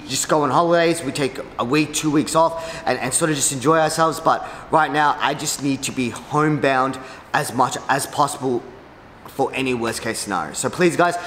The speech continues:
respect my personal, um, my, my personal feelings, my personal things that are happening in my life, and please don't ask us why we're not going to Perth, Brisbane, and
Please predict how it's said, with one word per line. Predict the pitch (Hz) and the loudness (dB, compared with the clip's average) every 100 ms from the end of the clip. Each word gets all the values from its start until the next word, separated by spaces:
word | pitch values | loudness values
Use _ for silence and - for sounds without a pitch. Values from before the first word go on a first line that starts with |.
| - - | -10 -2
respect | 160 156 190 185 | 0 2 2 2
my | 165 | 2
personal, | 175 170 160 160 156 - | 2 0 2 2 2 4
um, | 139 131 123 110 - | 2 2 0 -2 -4
my, | 120 123 117 110 | 0 2 2 -2
my | 123 120 | -2 -2
personal | 147 147 117 | -2 -2 0
feelings, | 214 220 214 175 | 4 6 4 2
my | 143 | 0
personal | 143 143 151 131 | 0 -2 -2 -2
things | - - - - - - 208 202 202 | -4 -14 -16 -16 -16 -2 2 4 4
that | 185 160 | 4 2
are | |
happening | 151 165 160 | 2 0 0
in | 160 | 2
my | 156 151 | 4 4
life, | 151 156 - | 4 2 -2
and | 147 | -4
please | - 190 | 0 2
don't | - 170 - | 2 0 2
ask | 139 - - | 0 0 0
us | 127 127 | 0 -2
why | 131 98 104 110 113 | -8 -2 2 4 2
we're | 113 113 | 0 0
not | 107 107 | -2 0
going | 104 104 | -2 -2
to | |
Perth, | 120 113 113 - - - - | 0 0 0 -4 -14 -16 -4
Brisbane, | 131 117 123 113 110 | -2 -2 0 -2 -2
and | 101 110 | -4 -4